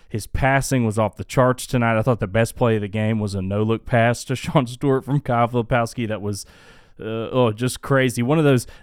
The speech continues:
Zion-esque no-look passes from half court <laughs> that we were <laughs> used to Zion making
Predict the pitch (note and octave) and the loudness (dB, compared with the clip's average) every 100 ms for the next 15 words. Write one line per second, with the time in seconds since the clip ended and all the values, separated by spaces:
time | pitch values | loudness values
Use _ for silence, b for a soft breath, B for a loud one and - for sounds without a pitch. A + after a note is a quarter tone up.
0 | A2+ G#2+ C3+ C#3 C3+ C3 B2+ B2 C3 B2 | -10 0 2 4 2 0 0 0 -2 -2
1 | - B2 A#2 B2+ B2 B2+ - C3+ B2 A#2 | -4 -2 2 2 2 0 0 2 2 0
2 | A#2+ - B2+ G#2+ A#2+ A#2 A2+ - A#2+ A2 | -4 -6 -6 -4 -2 -2 -2 -4 -2 -2
3 | A2 - C3 A#2 A2+ A2+ A#2 A#2 D3 - | -4 -6 -4 -4 -2 -4 -4 -2 0 0
4 | F3+ D3+ - B2+ G#2+ G#2+ C3+ A#2+ A#2 G#2 | -2 -4 -4 -6 -2 -2 -2 -2 -2 0
5 | G#2+ G#2 A2 | -2 -4 -6